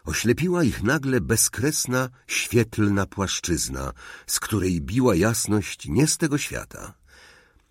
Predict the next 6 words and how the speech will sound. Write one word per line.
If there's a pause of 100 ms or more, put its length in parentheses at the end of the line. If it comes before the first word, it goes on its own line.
(140)
Elektryczny
błękit
morza, (260)
rozbłyskującego (300)
słonecznymi
promieniami,